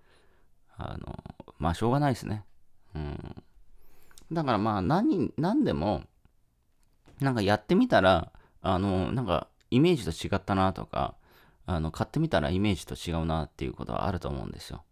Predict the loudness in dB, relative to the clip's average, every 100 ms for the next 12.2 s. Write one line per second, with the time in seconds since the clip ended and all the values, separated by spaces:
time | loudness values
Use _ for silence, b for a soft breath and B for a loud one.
0 | _ _ _ -6 -2 0 -2 -4 -2 0
1 | 0 -2 -10 _ 2 2 2 -4 -4 -8
2 | -10 -10 -10 -8 -8 -8 -10 -14 -12 -12
3 | -12 -14 b b b b b b b -12
4 | -8 -8 -4 -2 0 2 2 2 -2 -8
5 | _ _ -8 -4 -2 -4 -8 _ _ _
6 | _ -4 -2 -2 -8 -14 -6 -4 -2 -4
7 | -2 -2 0 -2 -2 -2 -2 0 -2 -4
8 | -6 -6 -8 _ _ _ _ _ _ 0
9 | 0 2 4 4 4 2 0 0 -4 0
10 | 0 0 -4 -2 -2 -2 -6 -14 -16 b
11 | b b b -4 2 2 0 -4 -2 0
12 | 0 -2